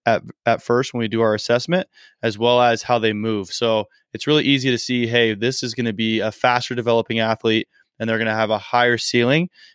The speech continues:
And then the ones that aren't, we know with our training, we can hopefully push that ceiling and get them to a higher level.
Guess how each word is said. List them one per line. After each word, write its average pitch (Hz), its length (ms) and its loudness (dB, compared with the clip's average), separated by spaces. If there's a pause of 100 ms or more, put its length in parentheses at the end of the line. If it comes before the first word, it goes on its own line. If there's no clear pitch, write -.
And 117 200 0
then 117 160 0
the 113 60 -2
ones 117 260 0
that 117 80 2
aren't, 151 340 2 (100)
we 120 120 -4
know 120 180 2
with 117 160 0
our 107 100 0
training, 127 380 0
we 110 80 -2
can 110 100 -8
hopefully 113 300 -2
push - 320 -2
that 113 200 0
ceiling 107 420 -2 (340)
and 110 160 -2
get 113 160 0
them 113 200 -2
to 107 420 -4
a 107 140 0
higher 110 360 0
level. 101 440 -2